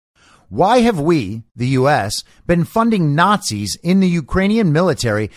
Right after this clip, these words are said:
at a time when we say the rise of white supremacists and fascists is the greatest threat to our democracy?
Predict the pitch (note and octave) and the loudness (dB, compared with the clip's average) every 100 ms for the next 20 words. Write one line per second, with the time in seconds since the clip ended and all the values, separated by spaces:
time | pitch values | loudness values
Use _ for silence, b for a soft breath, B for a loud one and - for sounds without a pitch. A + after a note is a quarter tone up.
0 | B - F3 - F3+ G#3+ G3 D3+ E3+ G3+ | B -4 -4 -2 0 0 0 0 -2 -2
1 | - G#3 D#3+ B2+ E3 G3+ D3 A2 D#3 F#3 | 0 0 0 0 2 2 0 -2 -2 -2
2 | - - F3+ G3+ E3 C3 - C3+ A2+ F#3+ | -4 -4 -2 0 -2 -4 -6 -8 -2 0
3 | G#3 - G#2+ G#2 - B B G3 F#3 E3+ | 0 -2 -4 -6 -12 B B -2 0 0
4 | D#3 A3 A3 - D#3+ D#3+ - F#3 F#3 F#3 | 0 0 -2 -2 -2 -2 -2 2 2 2
5 | A3+ A#3 A#2+ - C#2+ | 0 0 -6 -10 -12